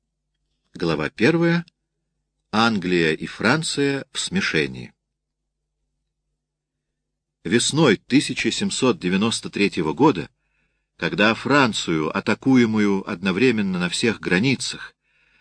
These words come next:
вдруг отвлекло, как отвлекает волнующее зрелище, падение жерандистов, вот что происходило в Ла-Маншском архипелаге.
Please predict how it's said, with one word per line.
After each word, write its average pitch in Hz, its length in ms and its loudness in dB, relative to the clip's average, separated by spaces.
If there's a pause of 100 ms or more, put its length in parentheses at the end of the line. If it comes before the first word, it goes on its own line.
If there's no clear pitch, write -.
(160)
вдруг 107 360 0
отвлекло, 127 680 4
как 104 220 -2
отвлекает 107 760 2 (200)
волнующее 107 680 2
зрелище, 98 640 2
падение 90 560 0
жерандистов, 82 880 -2 (800)
вот 156 180 2
что - 220 -4
происходило 127 920 2 (400)
в 76 140 -12
Ла-Маншском 95 840 -2
архипелаге. 80 800 -10